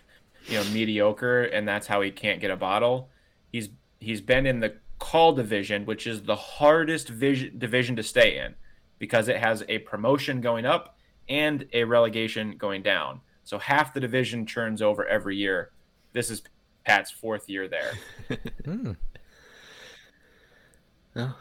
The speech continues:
Speaker 3: maybe, uh, he likes it, and I
Speaker 2: He
Speaker 3: guess, uh,
Speaker 2: maintains.
Speaker 3: oh.
Speaker 2: He maintains.
Speaker 3: Yeah, I guess, I guess we'll, we'll get to it here in a second. Uh, should we go to the top shelf or the, uh, well?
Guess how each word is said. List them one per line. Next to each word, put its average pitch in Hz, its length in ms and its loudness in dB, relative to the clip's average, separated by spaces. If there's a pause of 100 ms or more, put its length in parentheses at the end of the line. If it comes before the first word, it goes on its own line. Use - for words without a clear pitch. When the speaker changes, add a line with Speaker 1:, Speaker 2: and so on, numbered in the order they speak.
Speaker 3:
maybe, 110 400 -8
uh, 104 220 -6
he 127 120 -6
likes 110 340 -8
it, - 160 -10
and 104 120 -8
I 104 40 -8
Speaker 2:
He 110 60 -8
Speaker 3:
guess, 113 300 -2
uh, 151 100 -2
Speaker 2:
maintains. 110 500 0
Speaker 3:
oh. 123 100 -2
Speaker 2:
He 123 60 -2
maintains. 123 640 -4 (160)
Speaker 3:
Yeah, 104 180 2
I 95 80 -4
guess, 101 340 -2
I 104 100 -8
guess - 300 -12 (320)
we'll, - 280 -8
we'll 98 160 -4
get 104 180 0
to - 120 -4
it - 100 -4
here 101 100 -4
in 92 60 -4
a 90 40 -8
second. - 380 0 (100)
Uh, 95 80 2
should 104 220 6
we 110 220 8
go 104 240 6
to 101 260 2
the 95 160 2
top 104 240 0
shelf - 640 4
or 95 220 -4
the, 95 300 -6
uh, - 140 -6
well? 101 460 -4